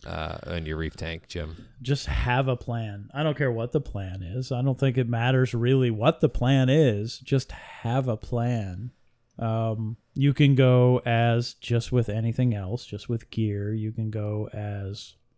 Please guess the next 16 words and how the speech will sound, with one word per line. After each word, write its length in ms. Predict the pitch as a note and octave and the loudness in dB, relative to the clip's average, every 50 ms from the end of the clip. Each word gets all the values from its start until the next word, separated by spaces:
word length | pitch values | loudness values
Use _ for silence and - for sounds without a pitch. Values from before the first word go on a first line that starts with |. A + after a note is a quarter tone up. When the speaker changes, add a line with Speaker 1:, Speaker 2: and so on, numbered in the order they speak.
| _ _ _ _ _ _ _ _ _ _ _ _ _ _ _ _ - | _ _ _ _ _ _ _ _ _ _ _ _ _ _ _ _ -10
Speaker 2:
simple 720 | C3 - - - C3 B2+ A#2 - A#2+ A#2 A2+ A2+ A2 A2 - | -8 -6 0 2 2 4 4 4 2 2 4 2 2 0 -2
and 200 | - G#2+ G#2 G#2 | -4 -6 -6 -4
direct 640 | G#2+ G#2+ G#2+ A2+ A2 G#2 G#2 - _ - - - - - | -4 -4 -4 -4 -4 -4 -6 -10 _ -18 -20 -20 -14 -10
and 280 | - G#2+ G#2 G#2 G#2+ _ | -8 -8 -8 -8 -10 _
purposeful 840 | - B2+ B2 - - A2 - - - A#2 G#2+ G#2 G#2 G2+ G2+ G#2 - _ _ _ _ _ - | -4 -4 -2 -2 -4 -8 -8 -4 -4 -4 -2 -2 -4 -6 -8 -10 -14 _ _ _ _ _ -8
and 120 | - G#2+ | -8 -6
utilitarian 1120 | G#2+ G2+ G#2 - - - B2 A2+ G#2+ G#2 - - C3+ C#3 C#3 C3 B2 A#2 A2+ A2 G#2 G#2+ A2+ - _ _ _ _ _ _ _ _ _ _ - - _ - - | -4 -6 -6 -4 -2 0 0 0 -2 -4 -4 -4 -2 0 0 0 -2 -2 -4 -4 -6 -6 -8 -10 _ _ _ _ _ _ _ _ _ _ -20 -20 _ -10 -8
as 360 | A2 A2 A2+ A2+ A2 - - | -6 -4 -4 -4 -4 -4 -6
you 100 | A2+ A2+ | -4 -2
need, 520 | A2+ B2 C#3 D3 D3+ D3+ D3 D3 C#3+ C#3 C#3+ - | 2 4 6 6 8 8 8 8 6 6 4 2
or 240 | C3+ B2+ B2+ B2+ | 2 4 6 6
you 180 | B2 A#2+ B2 B2+ | 6 6 4 2
can 140 | A#2+ B2+ B2 | 2 2 2
go 240 | A2+ A#2 A2+ A2 A2 - | 2 2 0 0 -2 -4
all 360 | - A2+ G#2+ G#2+ A2 G#2+ G#2 | -4 -2 -2 -2 -2 -2 -2
in 500 | G#2+ G#2+ G#2+ G#2 G#2 G#2 G2+ G2+ G2 - | -4 -4 -4 -4 -4 -6 -6 -8 -8 -10